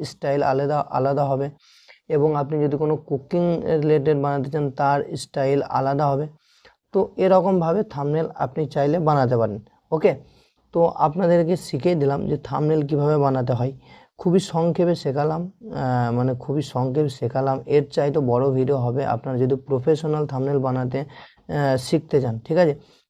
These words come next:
তো এই থাম্বনেলটা সেভ করার জন্য আমরা এই এটাতে ক্লিক করব, তারপর এই save as image-এ ক্লিক করব। ক্লিক করার পর আমরা কি করব?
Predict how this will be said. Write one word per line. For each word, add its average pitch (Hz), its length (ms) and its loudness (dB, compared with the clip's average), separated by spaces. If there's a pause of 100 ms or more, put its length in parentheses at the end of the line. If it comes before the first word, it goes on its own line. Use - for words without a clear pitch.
তো 175 120 2
এই 185 280 4
থাম্বনেলটা 170 440 0
সেভ 165 320 -2
করার 156 220 4
জন্য 156 200 -2
আমরা 143 320 -2
এই 147 440 -4 (260)
এটাতে 151 360 2
ক্লিক 139 260 -2
করব, 139 300 -2 (460)
তারপর 151 220 4
এই 151 120 2 (180)
save 165 220 2 (360)
as 143 100 2 (220)
image-এ 139 320 2
ক্লিক 131 260 -2 (100)
করব। 143 220 -2
ক্লিক 165 360 0
করার 190 260 6
পর 131 340 -4
আমরা 151 260 0
কি 175 180 -6
করব? 135 360 0